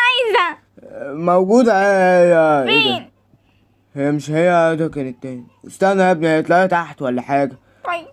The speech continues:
Speaker 2: اما ما صحتنيش النهاردة ليه؟ تليين، تليين.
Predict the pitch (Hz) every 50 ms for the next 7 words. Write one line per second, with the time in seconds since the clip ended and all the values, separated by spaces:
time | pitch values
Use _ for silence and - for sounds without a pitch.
0 | - - 120 131 - - 151 147 - 143 147 - - 180 202 190 185 160 170 170
1 | 170 151 131 147 131 131 127 123 117 107 - _ _ _ _ _ _ _ _ _
2 | _ _ _ _ _ _ _ _ _ _ _ _ _ _ _ _ _ _ _ _
3 | _ _ _ _ _ _ _ _ - 135 135 147 151 151 160 175 190 202 185 190
4 | 190 170 160 160 151 151 151 160 175 185 190 196 190 165 143 123 113 107